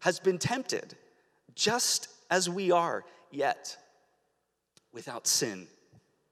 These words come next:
So in this Jesus, we have both triumph and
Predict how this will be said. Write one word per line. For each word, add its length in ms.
So 340
in 360
this 300
Jesus, 800
we 140
have 520
both 320
triumph 840
and 340